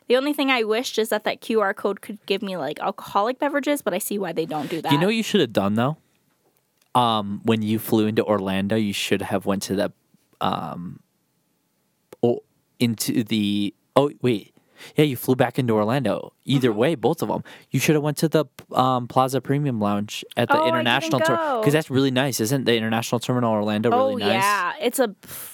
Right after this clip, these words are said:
Speaker 1: it's a long walk, but yeah, it's really nice. You have to, like, walk super long.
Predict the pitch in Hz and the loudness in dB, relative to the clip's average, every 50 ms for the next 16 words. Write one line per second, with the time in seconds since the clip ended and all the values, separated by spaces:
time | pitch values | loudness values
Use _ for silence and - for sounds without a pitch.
0 | - - _ - 226 214 - 214 190 190 196 208 220 226 226 196 190 185 185 180 | -20 -16 _ -8 -8 -6 -4 -4 -2 0 0 2 2 0 -2 -4 -4 -2 0 0
1 | 180 185 214 - - - - - - 220 185 - - 202 196 175 160 185 - - | 2 2 2 0 0 -4 -10 -4 0 -2 0 2 2 2 2 2 0 -4 -6 -4
2 | 208 208 214 214 202 185 175 180 180 185 170 165 175 214 - - - - 214 214 | -2 0 0 0 0 0 -2 -4 -4 -6 -6 -6 -6 -8 -8 -8 -6 -2 -2 -2
3 | 233 - 262 240 202 180 196 - - 220 196 190 190 190 - - - - - - | 0 0 0 0 0 -2 -4 -6 -6 -4 -2 0 0 -2 -4 -12 -20 -14 -10 -8
4 | - - - - 233 226 226 - - 185 180 180 185 180 180 175 175 185 180 | -8 -8 -4 -2 0 0 0 0 -2 -2 0 0 0 0 -2 -2 -6 -10 -12